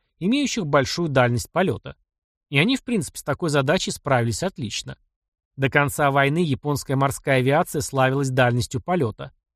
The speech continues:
Никто из европейских конструкторов не смог превзойти в этом японцев.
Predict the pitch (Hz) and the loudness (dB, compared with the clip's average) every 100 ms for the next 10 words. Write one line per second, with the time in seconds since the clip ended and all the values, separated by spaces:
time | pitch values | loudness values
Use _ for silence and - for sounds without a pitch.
0 | _ _ _ - 180 - 277 202 196 202 | _ _ _ -2 -2 0 0 0 2 0
1 | 240 226 - - 180 156 233 247 - 147 | 0 -4 -6 -4 -2 -2 -6 -8 -4 -4
2 | 202 220 254 175 - 131 127 123 - 143 | -4 -2 0 0 0 0 2 0 0 -2
3 | 135 127 151 - 113 - - | 0 0 -2 -4 -8 -8 -14